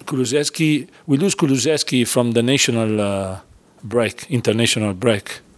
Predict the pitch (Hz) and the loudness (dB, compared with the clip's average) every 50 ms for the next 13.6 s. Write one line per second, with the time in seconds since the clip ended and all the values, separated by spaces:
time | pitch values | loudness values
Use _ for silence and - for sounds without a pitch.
0 | _ - - 110 117 117 104 - - - 113 104 98 - 98 101 101 - - 104 | _ -6 -2 0 2 2 2 2 0 -2 -2 -4 -2 -2 -2 -2 0 -2 -2 -2
1 | 95 92 95 110 110 95 - - - - - - - - - - 120 113 110 104 | -4 -2 0 0 0 0 -2 -6 -18 -20 -20 -20 -14 -10 -4 0 2 2 2 2
2 | 104 98 113 107 113 123 127 123 104 - - 117 113 113 117 123 131 135 - _ | 2 0 0 0 2 2 2 0 0 0 0 2 2 2 2 0 -2 -4 -10 _
3 | _ _ _ - - - - _ - - 104 104 107 - 127 123 123 120 - 117 | _ _ _ -20 -20 -20 -20 _ -8 -8 -6 -6 -6 -2 0 0 0 2 0 0
4 | 113 110 120 120 110 - - - 113 110 107 104 101 95 90 - _ _ _ _ | 0 2 2 2 2 2 0 2 2 2 2 2 0 -4 -6 -12 _ _ _ _
5 | _ _ - - 98 95 - - 113 107 101 95 107 104 98 - - - 104 101 | _ _ -10 -8 -8 -8 -6 -4 -2 0 0 2 2 2 2 0 0 -2 -2 -2
6 | - - 107 101 95 - - - - 98 98 98 95 95 95 95 - _ _ _ | -2 -2 -4 -4 -2 -2 -2 0 0 0 0 -2 -4 -6 -8 -12 -18 _ _ _
7 | _ _ _ _ _ _ _ _ _ _ _ _ _ _ - - 107 104 107 110 | _ _ _ _ _ _ _ _ _ _ _ _ _ _ -8 -4 0 0 2 2
8 | 104 - 110 107 117 120 139 170 170 - - - _ - _ _ _ _ _ _ | 2 2 2 2 4 4 2 2 0 -4 -14 -20 _ -20 _ _ _ _ _ _
9 | _ _ _ _ - 107 101 - 107 101 101 98 117 110 98 90 90 87 90 101 | _ _ _ _ -6 -6 -4 -2 -2 0 0 2 2 2 0 0 -2 -6 -8 -10
10 | 113 - - - - - - - - - - - - - 117 104 92 98 101 98 | -12 -14 -16 -18 -20 -20 -20 -20 -20 -20 -20 -20 -10 -6 -4 -2 0 0 0 2
11 | 107 107 107 107 104 104 104 - - - - - - - 107 98 98 95 95 - | 4 4 4 4 4 2 0 -4 -8 -18 -20 -12 -6 -2 0 2 2 2 2 2
12 | - 95 95 92 95 98 98 98 101 90 98 90 - - 95 92 92 87 87 92 | 0 0 2 2 2 2 2 0 0 0 -2 -2 0 2 2 2 0 0 -2 -6
13 | - - - - - 104 90 82 - 87 87 - | -10 -16 -14 -10 -8 -6 -6 -6 -8 -10 -10 -12